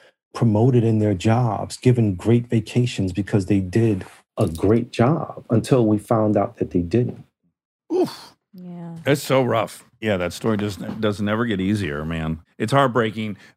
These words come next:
Speaker 2: but at the same time, what an encouraging and totally inspiring story, because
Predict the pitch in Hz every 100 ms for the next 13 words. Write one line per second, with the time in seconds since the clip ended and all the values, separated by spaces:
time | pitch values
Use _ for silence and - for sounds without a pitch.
0 | - 139 139 - 151 139 139 135 117 110
1 | 113 127 127 135 131 117 110 98 98 113
2 | 113 104 98 95 95 - 98 92 90 85
3 | - _ - 151 139 107 80 - - 107
4 | 110 104 92 87 78 - 101 92 80 -
5 | - 113 95 120 110 110 101 -